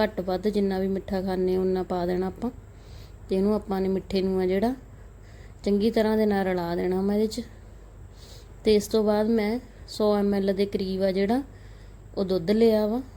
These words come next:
ਹਲਕਾ ਜਿਹਾ ਇਹਨੂੰ ਆਪਾਂ ਨੇ ਗਰਮ ਕਰ ਲੈਣਾ ਵਾ ਦੁੱਧ ਨੂੰ।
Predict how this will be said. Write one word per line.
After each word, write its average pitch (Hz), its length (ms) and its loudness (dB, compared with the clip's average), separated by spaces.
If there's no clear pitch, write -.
ਹਲਕਾ 202 300 4
ਜਿਹਾ 220 140 2
ਇਹਨੂੰ 220 140 2
ਆਪਾਂ 214 220 -2
ਨੇ 202 100 2
ਗਰਮ 180 320 0
ਕਰ 185 200 0
ਲੈਣਾ 196 280 0
ਵਾ 196 120 2
ਦੁੱਧ 196 240 2
ਨੂੰ। 233 180 2